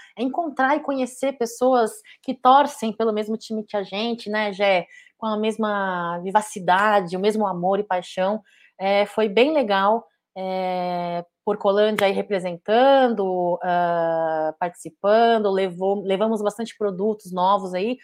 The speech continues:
foi bem legal, pessoal, foi bem legal, quero dar, mandar um abraço, se tiver alguém de Capivari região, aí um abraço pra vocês, a festa foi incrível, Gé, foi um final de semana bem legal, pra fechar com chave de ouro o gol dele, né, gol do Merentiel aí, primeiro gol aí da,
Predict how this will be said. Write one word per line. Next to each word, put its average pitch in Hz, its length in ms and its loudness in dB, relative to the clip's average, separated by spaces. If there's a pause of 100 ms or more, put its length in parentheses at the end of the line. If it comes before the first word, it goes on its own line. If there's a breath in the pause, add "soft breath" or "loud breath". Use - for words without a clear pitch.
(260 soft breath)
foi 381 80 -2
bem 539 180 6
legal, 202 300 4
pessoal, 185 500 -2
foi 262 120 -6
bem 277 100 0
legal, 233 340 2
quero 233 200 -2
dar, 214 280 0 (300 soft breath)
mandar 214 180 2
um 220 80 2
abraço, 202 600 0 (180)
se - 100 -16
tiver 214 220 0
alguém 214 240 2
de 214 60 -8
Capivari 202 580 0
região, 202 500 0
aí 196 120 -2
um - 20 -2
abraço 190 340 0
pra 208 80 -6
vocês, 196 520 -4
a 190 80 -4
festa 196 240 -6
foi 208 240 -4 (100)
incrível, 196 640 -2
Gé, 185 260 0 (320 soft breath)
foi 220 120 -4
um 214 40 -6
final 220 220 -4
de 220 80 -14
semana 214 320 -4
bem 226 180 -2
legal, 269 460 4 (380 loud breath)
pra 262 120 2
fechar 277 360 0
com 269 80 -12
chave 269 300 0
de 214 140 -2
ouro 262 300 2
o 320 100 0
gol 226 300 4
dele, 220 320 4
né, 190 200 -6
gol 185 180 -4
do 233 100 -2
Merentiel 233 760 0
aí, 190 180 0
primeiro 214 440 0
gol 202 320 4
aí 180 140 0
da, 180 240 2